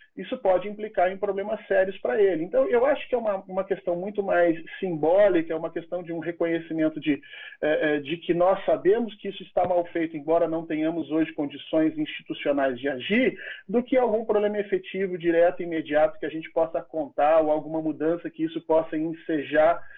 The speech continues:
no governo Bolsonaro, até porque ele não liga pras instituições do Brasil, por que que vai ligar pras instituições internacionais? Mas é, é, é uma, é uma coisinha pra ele se cuidar,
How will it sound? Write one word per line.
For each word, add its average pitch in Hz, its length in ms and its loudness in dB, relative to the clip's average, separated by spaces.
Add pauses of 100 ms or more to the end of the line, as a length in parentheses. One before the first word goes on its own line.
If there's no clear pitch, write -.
(180)
no 170 120 -2
governo 160 340 0
Bolsonaro, 185 520 0
até 247 140 -4
porque - 160 -14
ele 233 120 -6
não 190 180 -4
liga 185 180 0
pras 175 220 0
instituições 160 640 -4
do 180 100 2
Brasil, 180 480 0
por 175 160 -4
que 180 120 -8
que - 100 -20
vai 165 140 -2
ligar 156 220 2
pras 151 140 -6
instituições 143 460 -10
internacionais? 135 720 -4 (420)
Mas 262 220 4
é, 269 300 4
é, 190 240 4
é 202 40 6
uma, 233 200 0
é 196 60 0
uma 226 160 -2
coisinha 214 380 -6
pra 220 80 -6
ele 208 140 -8
se 208 100 -12
cuidar, 175 400 -2